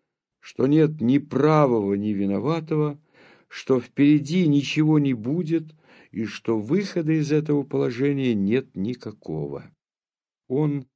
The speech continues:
неестественно улыбаясь и что-то бормоча, то садился на диван в беспомощной позе,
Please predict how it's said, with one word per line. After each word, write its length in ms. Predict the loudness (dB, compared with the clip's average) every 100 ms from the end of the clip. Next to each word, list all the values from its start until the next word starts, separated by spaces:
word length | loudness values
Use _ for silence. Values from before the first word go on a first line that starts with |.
| -8
неестественно 1300 | -4 -2 0 -2 -4 -4 -4 -4 -6 -6 -4 -2
улыбаясь 960 | -4 -6 -6 -4 -2 -2 -2 -4 -6 -12
и 60 |
что-то 400 | -14 -8 -8 -8
бормоча, 840 | -8 -6 -6 -6 -4 -4 -4 -6 -10 -18 -20 -20 -20 _
то 240 | -2 0 0
садился 600 | -2 -2 -2 -2 -2 -2
на 140 | 0
диван 520 | 0 -2 0 -2 -4
в 80 | -6
беспомощной 960 | -4 -6 -6 -4 -2 -2 -4 -6 -6 -6
позе, 640 | -6 -4 -2 -2 -4 -10